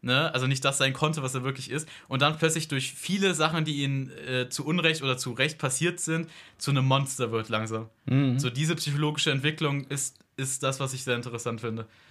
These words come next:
Speaker 1: Also das
Speaker 2: Okay.
Speaker 1: ist der Grund, warum ich das mag, ja.
Speaker 2: Okay, alles klar. So, dann würd ich mal, ähm, eben zu meiner dritten Lieblingsserie schauen, äh, gehen. Ist halt aktuell,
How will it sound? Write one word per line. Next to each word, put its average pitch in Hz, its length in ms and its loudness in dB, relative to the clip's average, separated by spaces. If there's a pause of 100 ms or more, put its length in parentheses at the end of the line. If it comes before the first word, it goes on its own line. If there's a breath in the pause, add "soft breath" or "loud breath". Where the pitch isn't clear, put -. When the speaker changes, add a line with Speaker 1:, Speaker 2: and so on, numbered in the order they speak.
(440 soft breath)
Speaker 1:
Also 110 160 -4
das 170 120 4
Speaker 2:
Okay. 180 80 6
Speaker 1:
ist 135 120 0
der 123 80 0
Grund, 117 220 -4
warum 110 180 -4
ich 110 100 -6
das 113 120 -8
mag, 110 260 -6 (100)
ja. 113 180 -8 (240)
Speaker 2:
Okay, 165 320 0 (800 soft breath)
alles 131 160 -10
klar. - 280 -6 (1300 loud breath)
So, 220 260 0 (180)
dann 110 160 -4
würd 113 140 0
ich 117 100 -6
mal, 110 340 2
ähm, 107 360 2 (1300 soft breath)
eben 110 320 0
zu 113 100 -2
meiner 104 200 2
dritten 151 280 2
Lieblingsserie 170 500 0
schauen, 127 280 0
äh, 123 160 2
gehen. 131 440 0 (640 loud breath)
Ist 127 200 0
halt 143 360 4
aktuell, 156 560 4